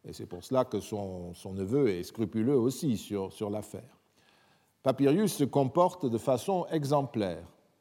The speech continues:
Comme il en a le droit, il interprète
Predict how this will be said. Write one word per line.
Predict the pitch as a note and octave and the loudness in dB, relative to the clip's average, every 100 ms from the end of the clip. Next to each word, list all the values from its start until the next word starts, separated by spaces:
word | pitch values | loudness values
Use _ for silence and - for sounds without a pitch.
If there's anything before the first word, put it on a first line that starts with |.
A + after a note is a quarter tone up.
| _ _ _ _ | _ _ _ _
Comme | F#3 G3 | 2 4
il | D#3+ | 6
en | C3+ | 6
a | C3 A2+ | 4 2
le | |
droit, | G2 F#2 G2+ F3+ - _ _ _ _ _ _ | 0 -2 -2 -2 -8 _ _ _ _ _ _
il | C#3 E3 | 4 4
interprète | D#3 D3+ - F3+ E3+ - - | 6 4 4 6 6 4 -6